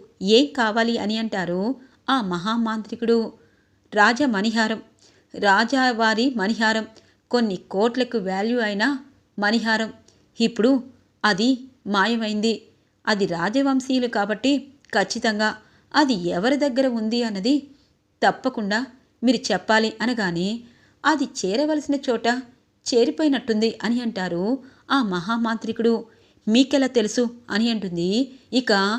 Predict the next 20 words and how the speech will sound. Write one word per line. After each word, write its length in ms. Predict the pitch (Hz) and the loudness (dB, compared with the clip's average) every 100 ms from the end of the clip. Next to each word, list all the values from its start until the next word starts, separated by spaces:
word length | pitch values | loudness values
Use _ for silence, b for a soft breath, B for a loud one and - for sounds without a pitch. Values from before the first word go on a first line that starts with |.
| 254 B B 202 | -6 B B 0
రమాదేవి. 800 | 196 214 226 226 220 233 208 - _ _ _ - | 2 2 2 2 2 0 0 -8 _ _ _ -4
"అంటే 460 | 202 196 240 233 - _ - | -2 4 4 4 -6 _ -2
ఈ 80 | 285 | 0
ఉపేంద్ర 480 | 214 185 220 254 254 | 2 0 4 4 4
దగ్గర 280 | 220 202 233 | 0 0 0
ఉందా?" 440 | 208 202 208 247 - | 0 0 0 0 -2
అనగానే, 580 | 220 233 196 175 196 240 - b b - | -4 -2 -2 -2 -2 -4 -12 b b -2
"లేదు." 420 | 226 220 220 220 - _ _ _ _ _ _ _ - | 6 6 6 0 -4 _ _ _ _ _ _ _ -2
"ఆ 140 | 269 | -2
రాజమణిహారం 880 | 196 175 208 262 262 240 214 214 269 - _ _ | 0 -2 0 2 2 0 0 0 -2 -4 _ _
ఇప్పటిదాకా 540 | 220 214 240 240 220 226 | -8 0 2 4 2 0
ఎవరి 340 | 202 185 220 | 2 0 0
దగ్గర 280 | 240 220 226 | -2 0 -2
ఉంది?" 440 | 220 214 214 262 - | -2 0 -2 -2 -6
అని 140 | 214 220 | -4 -2
అంటారు. 500 | 214 208 208 226 208 - b b b | -2 -2 0 0 -2 -10 b b b
"నా 140 | 233 269 | 0 0
కోడలు, 540 | - 202 214 226 220 - _ _ _ _ | 0 0 2 2 0 -2 _ _ _ _
అసలైన 420 | 226 240 330 339 254 | -2 0 2 4 2
యువరాణి 720 | 185 185 220 214 202 254 | 0 0 0 -2 0 -2